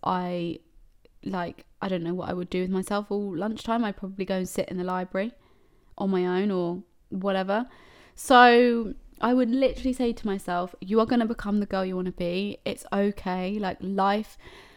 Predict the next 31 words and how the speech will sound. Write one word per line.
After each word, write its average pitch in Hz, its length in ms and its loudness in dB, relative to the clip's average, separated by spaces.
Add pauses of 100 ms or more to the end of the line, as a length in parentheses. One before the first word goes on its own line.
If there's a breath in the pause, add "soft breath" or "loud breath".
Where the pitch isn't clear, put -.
(180 loud breath)
at - 160 -6
school 214 460 0
is 202 100 -4
a 190 40 0
bit - 280 -2
crap, 185 520 -4 (1080)
but 214 180 0
the 214 100 2
girl 214 260 0
that 202 140 -4
you're 202 100 -4
dying 190 320 -2
to - 140 -12
be, 190 160 -4
that - 180 -8
confident 196 540 -6
girl 185 440 -4 (220 soft breath)
<clears throat> - 220 -12
that 196 500 0
you 202 140 -4
want 208 260 -2
to 196 80 -8
be, 185 480 -4 (1120)
will, 254 540 6
will 285 240 4
come 285 180 4
about, 240 440 6
and 208 180 2
you 220 160 2
will 233 160 2
be 214 480 0